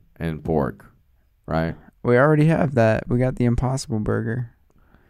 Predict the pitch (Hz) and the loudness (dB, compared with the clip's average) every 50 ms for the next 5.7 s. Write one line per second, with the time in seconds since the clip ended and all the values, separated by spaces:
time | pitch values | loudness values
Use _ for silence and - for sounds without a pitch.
0 | - - - - _ _ _ _ _ _ _ _ _ _ _ _ - - 92 90 | -20 -20 -20 -20 _ _ _ _ _ _ _ _ _ _ _ _ -10 -4 -2 0
1 | 80 76 73 - 82 82 78 92 92 92 - - 92 87 85 82 78 73 71 65 | 0 0 2 2 2 2 4 4 4 2 2 0 -2 0 0 2 0 0 0 0
2 | 76 73 69 65 64 62 - - - - - - - 139 - _ _ - 123 113 | 0 0 0 -2 -4 -8 -10 -12 -12 -14 -14 -14 -14 -14 -16 _ _ -8 -8 -4
3 | - - 135 131 120 110 - - - 113 117 117 120 127 127 127 123 - 120 117 | 0 2 2 2 2 0 -2 -4 -2 0 0 2 2 2 0 0 -2 0 0 0
4 | 113 110 110 - - 107 107 107 110 110 110 110 110 110 110 110 - - - - | 0 0 -4 -4 -8 -8 -6 -4 -4 -2 -2 -2 -2 -2 -4 -4 -6 -8 -10 -6
5 | - 107 107 107 107 107 - 113 110 110 110 - 113 113 | -4 -2 -2 -2 -2 -4 -4 -4 -4 -2 -4 -4 -6 -8